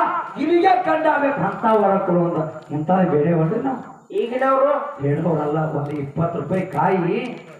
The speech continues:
Speaker 1: ಒಂದ್ ಎರಡು ರೂಪಾಯಿ ಉಳ್ಕಡಿ ಬೀರಪ್ಪ ಇಪ್ಪತ್ತೆರಡು ರೂಪಾಯಿ ಕೊಟ್ಟು ತಗೊಂಡ್ ಬಂದೇವು ಅಂದ್ರೆ ಇಪ್ಪತ್ತೆರಡು ರೂಪಾಯಿ ಕೊಟ್ಟಿವಿ, ಇಪ್ಪತ್ತೆರಡು ಲಕ್ಷ ರೂಪಾಯಿ ಕೆಲಸ ಕೇಳೋ ಮಕ್ಕಳು ನಾವು.
Speaker 2: ಹೌದು.
Speaker 1: ಆದ್ರ ರೇವಪ್ಪ ಹಂಗ ಕೇಳಿಲ್ಲ. "ಅಪ್ಪ,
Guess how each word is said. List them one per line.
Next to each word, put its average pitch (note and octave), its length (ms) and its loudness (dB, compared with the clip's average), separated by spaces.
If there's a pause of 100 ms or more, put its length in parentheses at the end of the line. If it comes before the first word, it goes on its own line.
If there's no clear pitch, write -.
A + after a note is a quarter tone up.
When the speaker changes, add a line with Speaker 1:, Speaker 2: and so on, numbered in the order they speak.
(100)
Speaker 1:
ಒಂದ್ D#3 200 -6
ಎರಡು D#3 200 -2
ರೂಪಾಯಿ F3+ 260 -2
ಉಳ್ಕಡಿ E3+ 500 -2
ಬೀರಪ್ಪ D#3+ 440 -2
ಇಪ್ಪತ್ತೆರಡು E3+ 680 -2
ರೂಪಾಯಿ F3 220 -4
ಕೊಟ್ಟು E3+ 260 -6
ತಗೊಂಡ್ E3 260 -2
ಬಂದೇವು E3 360 -2
ಅಂದ್ರೆ A#3 200 0 (440)
ಇಪ್ಪತ್ತೆರಡು G3 680 0
ರೂಪಾಯಿ G3 240 -2
ಕೊಟ್ಟಿವಿ, F#3+ 360 -4
ಇಪ್ಪತ್ತೆರಡು F#3+ 920 -2
ಲಕ್ಷ G3 160 -6
ರೂಪಾಯಿ F#3 280 -2
ಕೆಲಸ E3+ 280 -2
ಕೇಳೋ E3+ 300 -4
ಮಕ್ಕಳು D#3 280 -6
ನಾವು. C#3+ 140 -10 (460)
Speaker 2:
ಹೌದು. - 260 -4 (1400)
Speaker 1:
ಆದ್ರ E3 460 0 (840)
ರೇವಪ್ಪ F3 640 0
ಹಂಗ E3 340 -2
ಕೇಳಿಲ್ಲ. D#3 540 0 (360)
"ಅಪ್ಪ, - 180 0